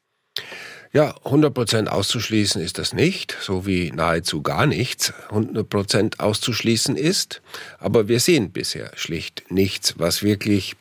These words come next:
ja, besorgniserregend wäre bei allen Impfstoffen und auch jetzt bei diesem CureVac-Impfstoff, wo wir sehr viele schon geimpft haben oder auch bei dem BioNTech-Impfstoff noch viel mehr.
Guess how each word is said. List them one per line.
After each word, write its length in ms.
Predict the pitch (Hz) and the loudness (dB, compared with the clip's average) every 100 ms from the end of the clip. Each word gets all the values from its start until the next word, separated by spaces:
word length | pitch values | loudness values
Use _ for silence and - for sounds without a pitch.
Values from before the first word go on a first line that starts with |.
| - _ _ _ - | -20 _ _ _ -8
ja, 120 | - - | -6 -2
besorgniserregend 1040 | 85 92 110 110 98 87 98 98 85 - | 2 4 4 2 2 2 2 2 0 -2
wäre 380 | 76 90 131 143 - - - _ | 0 2 2 0 -4 -14 -16 _
bei 500 | 90 92 107 110 92 - | 2 4 4 2 0 -2
allen 360 | 76 113 135 | 2 2 2
Impfstoffen 840 | 101 131 - - 117 117 - 123 127 - - - - | 0 -2 -2 -2 0 0 -4 -8 -8 -14 -20 -20 -2
und 320 | 98 104 - | 2 2 2
auch 280 | 85 92 - | 0 0 0
jetzt 260 | 87 - | -2 0
bei 100 | 85 | -2
diesem 280 | 82 85 73 | -2 -4 -2
CureVac-Impfstoff, 1120 | - 120 143 131 87 120 - - 107 107 - | 2 4 2 0 -2 -4 -4 -4 -2 -2 -2
wo 200 | 92 92 | 0 2
wir 360 | 98 92 82 95 - - - - | 2 2 2 -2 -6 -14 -16 -6
sehr 240 | - 90 | 0 2
viele 340 | - 98 98 95 | 2 2 4 4
schon 340 | - 82 85 - | 0 -6 -8 -10
geimpft 420 | - 76 147 - 123 | -2 2 2 2 0
haben 360 | 120 120 117 | 2 2 -2
oder 260 | - 87 69 | -4 -2 -2
auch 80 | - | -2
bei 100 | 69 | -6
dem 160 | 62 67 | -6 0
BioNTech-Impfstoff 1040 | 107 120 110 104 98 85 95 - 90 - | 4 4 2 -2 -2 -4 -6 -6 -6 -4
noch 180 | 69 - | -6 -6
viel 300 | - 101 110 | 0 4 4
mehr. 380 | 92 90 104 | 6 4 4